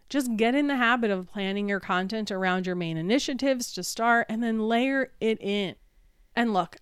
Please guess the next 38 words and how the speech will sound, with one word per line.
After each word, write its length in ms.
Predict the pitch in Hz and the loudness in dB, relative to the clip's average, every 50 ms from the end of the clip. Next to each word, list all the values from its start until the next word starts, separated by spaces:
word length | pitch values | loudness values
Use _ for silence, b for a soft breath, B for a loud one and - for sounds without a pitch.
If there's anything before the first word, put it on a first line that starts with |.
| _ - | _ 0
I 120 | 220 254 | 2 2
know 120 | 269 277 | 4 4
you're 200 | 285 285 277 277 | 2 2 2 2
listening 460 | 262 262 262 262 - - 254 247 240 240 | 4 4 4 2 2 0 0 0 0 0
to 100 | - 240 | 0 0
this 260 | 220 233 226 220 - | 2 2 2 2 0
and 100 | 240 220 | 0 0
you're 160 | 220 220 220 | 2 2 2
thinking, 420 | 214 214 226 220 220 214 202 202 190 | 0 0 0 2 2 2 2 2 4
"Damn, 680 | 185 214 247 311 330 349 359 359 349 339 320 285 254 | 4 6 6 6 4 4 4 6 6 6 4 4 6
that 200 | 233 220 254 - | 6 4 4 4
sounds 240 | - 226 226 233 220 | 4 4 4 4 4
like 120 | 247 240 | 4 4
a 60 | 247 | 4
lot 240 | 214 202 190 190 214 | 4 4 4 4 4
of 80 | 226 220 | 4 4
work." 280 | 190 180 156 - - - - - _ _ _ _ _ _ _ _ - | 4 4 2 0 -6 -14 -16 -18 _ _ _ _ _ _ _ _ 0
And 360 | - 240 285 302 302 311 311 349 | 2 4 4 6 6 6 6 6
it 160 | 359 370 359 | 8 8 8
is. 500 | 392 320 220 151 110 123 - - - - - - _ _ _ _ _ _ _ _ _ - | 8 6 6 4 0 -6 -10 -12 -12 -14 -20 -20 _ _ _ _ _ _ _ _ _ -6
But 180 | - 247 208 - | -6 -2 0 0
the 80 | 240 | 2
more 340 | 226 226 233 240 247 269 294 | 2 4 4 4 4 6 6
you 240 | 330 330 330 339 330 | 6 6 6 6 4
do 240 | 262 202 180 165 160 | 4 4 2 4 4
it, 220 | 165 160 165 - b b b b b b b | 2 2 0 -2 b b b b b b b
the 160 | 202 214 208 | 2 2 4
better 320 | 185 208 202 214 226 240 | 4 4 6 6 6 6
you 240 | 269 277 302 302 277 | 6 6 4 4 4
get 240 | 208 196 180 175 170 | 4 2 2 2 2
at 200 | 170 175 170 170 | 2 2 2 2
it 140 | 180 180 - - | 0 0 0 0
and 180 | - 214 226 | 2 2 4
the 40 | 233 | 4
more 320 | 233 233 240 247 269 285 294 | 2 2 2 2 2 4 4
impactful 960 | 285 277 262 247 - - 269 285 349 370 - - - - 190 170 165 160 | 2 2 2 0 2 4 6 8 6 6 4 0 -6 -2 0 0 0 0
it 140 | - 185 - | 0 -2 -2
becomes. 720 | - 202 180 - 202 226 196 175 - - - - - - - | -4 -8 -6 -4 -4 -2 -2 -4 -6 -10 -12 -12 -12 -12 -14